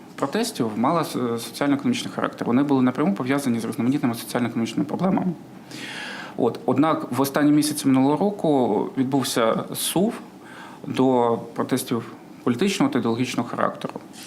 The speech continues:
От найбільш, е, часті-, частими тематиками протестів були, ну, наприклад, протести на підтримку єдиної України проти сепаратистів, проти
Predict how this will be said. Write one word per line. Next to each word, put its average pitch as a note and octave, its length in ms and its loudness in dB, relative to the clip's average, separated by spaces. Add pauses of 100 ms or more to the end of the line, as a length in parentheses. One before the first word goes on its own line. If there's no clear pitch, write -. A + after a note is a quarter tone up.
(760)
От E2 120 -10
найбільш, C3+ 540 2
е, A2 880 4 (200)
часті-, C3 440 2
частими A2+ 540 2
тематиками A#2 500 0
протестів E3+ 480 -2
були, A#2+ 200 2
ну, G#2+ 140 -2
наприклад, G#2 420 -2 (240)
протести B2 440 -2
на A#2+ 80 2
підтримку A2 720 -2
єдиної A2 360 0
України G3 520 2 (420)
проти A2 580 0
сепаратистів, C#3+ 680 0
проти A2 600 0